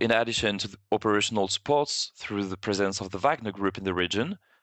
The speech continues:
this strategy is mainly oriented towards communication. This is a very powerful strategy. We can actually think that this is kind of a wider trend that we are seeing here.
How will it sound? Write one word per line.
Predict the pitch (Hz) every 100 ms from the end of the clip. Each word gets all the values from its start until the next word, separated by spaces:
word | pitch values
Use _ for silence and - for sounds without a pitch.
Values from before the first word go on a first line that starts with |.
| _
this | 110 110
strategy | - 113 110 107 113
is | 107
mainly | 110 104 101
oriented | 98 101 95 101
towards | - 101 98 -
communication. | 113 104 98 101 90 - 82 80 -
This | 110 113
is | 117
a | 113
very | 127 135
powerful | 127 131 - 120
strategy. | - 113 101 101 92 -
We | 143
can | 170 151
actually | 151 156 147 135
think | - 143 117
that | 110 101
this | 117 113 127
is | 120 107 101 - - -
kind | 120
of | 107 113
a | - -
wider | 117 131 113
trend | 107 - 117 98 - -
that | 110 -
we | 110
are | 101
seeing | 98 104 98
here. | - 104 90